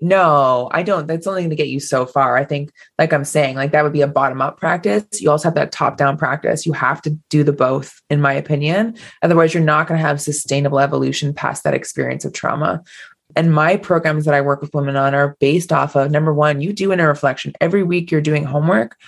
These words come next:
for you to look at that experience. It's how it's created you. And then how can we change that story for you?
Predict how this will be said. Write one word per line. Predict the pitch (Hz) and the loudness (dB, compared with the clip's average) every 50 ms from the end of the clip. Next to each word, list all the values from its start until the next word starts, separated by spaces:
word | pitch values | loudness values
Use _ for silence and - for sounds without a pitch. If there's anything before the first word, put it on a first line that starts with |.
| - _ _ _ | -20 _ _ _
for | - 165 | -2 0
you | 156 151 165 180 175 | 2 4 4 2 4
to | 165 147 | 4 2
look | 139 135 151 165 175 170 - - - | 2 4 2 2 2 0 -4 -4 -2
at | 156 151 147 _ | -2 -2 -2 _
that | - 151 147 | 0 2 2
experience. | 147 147 - - - 147 147 151 - | 2 0 -4 -8 -6 -6 -6 -4 -6
It's | 143 - | -8 -8
how | - - - 143 151 151 | -10 -6 -2 0 0 0
it's | 151 147 - | 0 -2 -6
created | - _ - 147 143 143 139 | -12 _ 0 0 2 2 2
you. | 139 139 139 | 0 -2 -2
And | - 147 147 147 | 0 0 0 2
then | 151 151 147 | 2 2 0
how | 147 139 - 143 147 151 | 0 -2 0 0 0 0
can | 151 165 156 | 0 -2 -2
we | 147 143 139 | -2 -2 -4
change | - - 147 135 131 139 143 | -6 -6 -6 -6 -6 -4 -2
that | 139 - - 165 - | -2 -4 -4 -6 -10
story | - - - - 143 135 139 156 156 | -8 -8 -4 -2 0 0 0 0 -2
for | - 170 | -2 0
you? | 180 196 214 226 220 226 | 2 2 2 2 0 -2